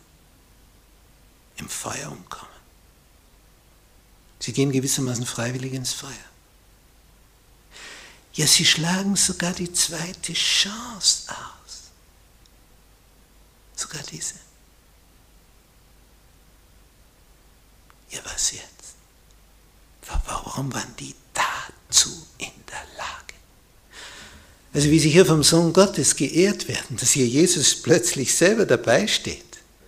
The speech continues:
damit denen nichts passiert. Und da merkt man, wer Jesus ist. Er steht im Feuer, neben ihnen. Und das Feuer?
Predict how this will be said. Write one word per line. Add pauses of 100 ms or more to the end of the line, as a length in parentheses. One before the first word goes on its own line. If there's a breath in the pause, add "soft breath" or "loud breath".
(340 soft breath)
damit
denen
nichts
passiert. (1200 soft breath)
Und
da
merkt
man,
wer
Jesus
ist. (520)
Er
steht
im
Feuer, (1400)
neben
ihnen. (1080)
Und
das
Feuer?